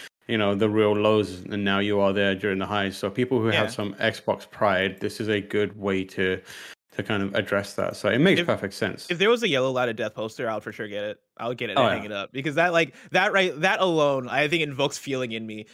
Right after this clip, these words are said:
Speaker 2: Part of, like, part of it is just, like, the dread of, "Oh no, the yellow light of death." Like, I have that, that immediate, like, guttural reaction seeing that, that imagery. But also at the same time, you know, it's part, I think it's part of the story, right? It's a big, it's a thing
Speaker 1: Yeah.
Speaker 2: that means a lot to me in terms of, like, what I was going through in, like, twenty eleven, twenty twelve.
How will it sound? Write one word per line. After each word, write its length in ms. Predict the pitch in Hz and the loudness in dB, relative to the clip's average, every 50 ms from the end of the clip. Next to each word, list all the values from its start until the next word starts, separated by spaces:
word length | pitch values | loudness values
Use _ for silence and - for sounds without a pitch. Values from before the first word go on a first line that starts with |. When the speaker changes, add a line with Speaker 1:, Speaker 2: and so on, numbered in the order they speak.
| - _ - | -20 _ 0
Speaker 2:
Part 200 | - 214 226 220 | 2 4 4 4
of, 80 | 208 151 | 4 2
like, 180 | 165 160 135 | 2 0 2
part 200 | - 208 214 202 | 4 2 4 4
of 80 | 190 180 | 4 2
it 100 | 165 135 | 2 2
is 160 | 156 147 135 | 2 0 0
just, 220 | 147 147 139 - | -2 -4 -4 2
like, 220 | 156 147 143 131 - | 2 2 2 2 0
the 140 | 143 135 135 | -2 -2 -2
dread 360 | 127 135 139 131 131 127 120 | 0 0 2 2 4 4 2
of, 100 | 123 127 - | -2 -2 -2
"Oh 220 | - 160 151 151 | -2 -2 0 0
no, 260 | 156 160 151 147 143 127 | 0 0 2 2 2 0
the 80 | 143 | -2
yellow 240 | 135 139 143 139 139 | -2 -2 -2 -2 0
light 180 | 139 131 135 135 | 0 -2 -2 -2
of 80 | 123 | -2
death." 280 | 117 135 135 127 123 - | -2 0 0 0 0 0
Like, 140 | 135 127 135 | -2 0 0
I 80 | 135 | 0
have 200 | 139 147 139 131 | 2 2 0 0
that, 300 | 139 135 131 131 127 117 | 0 0 -2 -2 -6 -2
that 220 | 135 135 131 - 131 | 0 0 0 0 -4
immediate, 460 | 131 131 131 131 127 131 131 131 113 | -8 -4 -4 -4 -2 -2 -2 -2 -2
like, 160 | 117 117 113 | -4 -6 -4
guttural 380 | 135 123 120 120 127 127 120 113 | -2 -2 -2 0 0 0 0 0
reaction 480 | 117 110 110 117 117 - 143 131 131 | -2 0 0 -2 -2 -4 -12 -12 -10
seeing 300 | 123 - 120 120 123 127 | -8 -6 -6 -6 -4 -2
that, 260 | 127 135 147 143 - - - - _ - | 0 0 0 0 -2 -8 -20 -20 _ -2
that 180 | 135 127 120 127 | 0 0 0 0
imagery. 340 | 135 139 143 135 160 170 170 | -4 -6 -6 -2 0 0 2
But 200 | - 180 175 175 | 2 2 2 2
also 240 | 208 233 220 208 | 2 2 2 0
at 80 | 175 165 | -2 -2
the 80 | 175 - | -4 -6
same 200 | - 175 170 147 | -4 -6 -4 -2
time, 260 | 180 165 151 135 120 | 0 0 0 0 -2
you 60 | 120 | -4
know, 120 | 117 113 | -6 -6
it's 100 | 117 - | -6 -6
part, 300 | - - 135 131 123 - _ _ _ _ - | -2 0 0 0 0 -2 _ _ _ _ -2
I 100 | - 156 | 0 0
think 80 | 170 175 | 2 2
it's 100 | 175 - | -2 0
part 200 | - 180 170 160 | 2 2 2 2
of 60 | 147 | 0
the 60 | 127 - | -4 -6
story, 360 | - - 135 120 107 95 98 | -4 -4 -2 -2 -2 -2 -2
right? 160 | 104 110 127 | 0 0 0
It's 120 | - - | 0 -2
a 40 | - | -4
big, 240 | 120 - 151 147 139 | -2 2 2 2 2
it's 160 | 139 147 - | 2 0 -2
a 60 | 160 | -4
thing 160 | 143 - 160 151 | 0 2 2 2
Speaker 1:
Yeah. 60 | 104 | 2
Speaker 2:
that 160 | 139 135 127 | 0 -2 -2
means 220 | 135 143 143 120 139 | -4 -6 -6 -4 -2
a 40 | 131 | -2
lot 300 | 120 123 120 117 - - | 0 0 -2 -2 -4 -8
to 80 | 139 | -12
me 260 | 131 131 127 120 117 | -8 -6 -4 -2 -2
in 80 | 113 110 | -4 -4
terms 240 | 127 127 117 117 123 | -4 -6 -6 -6 -8
of, 80 | 120 | -6
like, 160 | 113 117 117 117 | -4 -4 -4 -4
what 120 | 123 127 | -2 0
I 80 | 123 120 | 0 0
was 100 | 117 110 | 0 -4
going 300 | - 127 123 120 123 113 | -4 -6 -6 -6 -6 -8
through 160 | 120 113 110 | -8 -8 -8
in, 60 | 110 113 | -6 -8
like, 100 | 117 113 | -12 -12
twenty 240 | - - 120 110 107 | -8 -8 -8 -6 -6
eleven, 340 | 107 110 117 113 104 107 | -6 -4 -4 -4 -4 -6
twenty 220 | - - 117 107 107 | -10 -10 -10 -10 -10
twelve. 400 | - 123 120 110 104 107 107 | -6 -2 -2 0 0 -2 -4